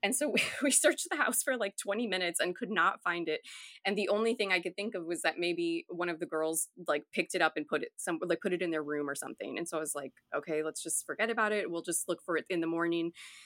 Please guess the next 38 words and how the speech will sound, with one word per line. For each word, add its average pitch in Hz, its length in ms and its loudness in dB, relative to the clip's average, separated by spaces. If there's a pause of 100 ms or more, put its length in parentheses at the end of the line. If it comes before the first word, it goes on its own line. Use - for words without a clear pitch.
(160)
Maybe 170 200 2
it's 160 140 -2
in 170 80 0
their 156 140 0
room." 151 320 -4 (520)
So - 200 4 (100)
it 190 200 -4
was 220 140 2
so 208 220 6
funny. 185 420 2
In 185 120 4
the 196 80 0
morning, 175 500 0 (280)
I 175 100 4
asked 170 320 2
Sloan, 180 400 -2 (220)
I 170 60 4
was 175 100 -2
like, 170 120 -6
"Do 185 120 -6
you, - 80 -4
had, 202 120 -2
did 180 140 -8
you 226 120 -2
see 349 400 0
Mommy's 247 380 2
D 226 120 -6
V 226 100 -4
Ds, 214 260 -4
like, 185 140 0
where 190 140 -2
they 196 140 -2
went?" 185 260 -2
And 185 140 -4
she 180 200 -4
was 175 160 -6
like, 147 160 -6
"No." 139 320 0